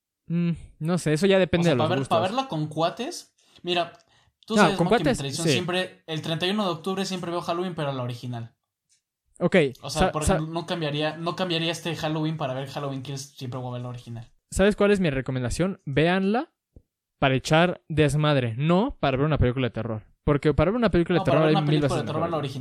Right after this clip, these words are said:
Speaker 2: original.
Speaker 1: Sí,
Speaker 2: Vean la original,
Speaker 1: exactamente.
Speaker 2: ya.
Speaker 1: O sea, si van a ver una película nada más para echar desmadre, vean esa, porque, pues, como ya escucharon que hay un chingo de mamadas.
Speaker 2: Les voy a dar el mejor consejo del mundo. El treinta y uno, el treinta de octubre, váyanse a una peda, tomen mucho, cojan.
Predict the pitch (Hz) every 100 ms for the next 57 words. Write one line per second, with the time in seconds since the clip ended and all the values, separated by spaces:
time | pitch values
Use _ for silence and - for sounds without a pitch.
0 | 131 143 143 _ _ _ _ - 143 160
1 | 143 131 120 117 110 - _ 120 - 123
2 | 120 117 160 208 202 185 143 151 165 160
3 | 120 113 151 147 151 185 175 180 185 180
4 | 139 123 117 127 113 127 123 147 180 -
5 | 160 139 - 139 226 185 220 185 208 170
6 | 131 151 135 - _ _ _ _ _ _
7 | _ - 156 180 190 180 165 165 165 151
8 | 139 135 117 _ _ _ _ - - 117
9 | 110 - - _ _ _ _ - 143 123
10 | 147 156 165 180 180 151 143 185 196 180
11 | 156 - 190 190 180 175 165 170 160 151
12 | 165 175 175 - - 151 147 151 160 175
13 | 160 160 156 170 185